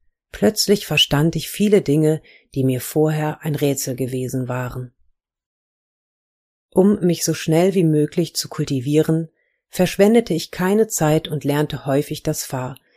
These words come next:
besonders nachdem ich in Rente gegangen war. Je mehr ich lerne, desto klarer werde ich im Kopf,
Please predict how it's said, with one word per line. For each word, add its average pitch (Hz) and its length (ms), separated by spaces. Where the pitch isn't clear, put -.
besonders 156 540
nachdem 147 340
ich 156 120
in 156 100
Rente 160 320
gegangen 120 480
war. 120 280
Je 143 220
mehr 165 260
ich - 160
lerne, 165 500
desto 135 360
klarer 143 500
werde 139 240
ich 131 160
im 131 140
Kopf, - 400